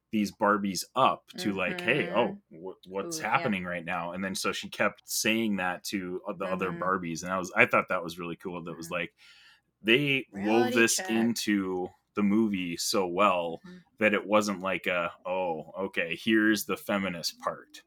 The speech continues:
Speaker 1: You
Speaker 2: Right.
Speaker 1: know, it was, it's just part of the movie. It's, it's just what it is. So I thought it was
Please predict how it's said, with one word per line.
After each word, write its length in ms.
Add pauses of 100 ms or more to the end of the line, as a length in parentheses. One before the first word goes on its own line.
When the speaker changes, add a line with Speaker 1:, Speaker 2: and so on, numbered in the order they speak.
(140)
Speaker 1:
You 100
Speaker 2:
Right. 0
Speaker 1:
know, 180
it 120
was, 440 (160)
it's 140
just 180
part 160
of 60
the 60
movie. 380
It's, 400
it's 220
just 240
what 140
it 100
is. 240
So 300 (320)
I 80
thought 260 (100)
it 260
was 480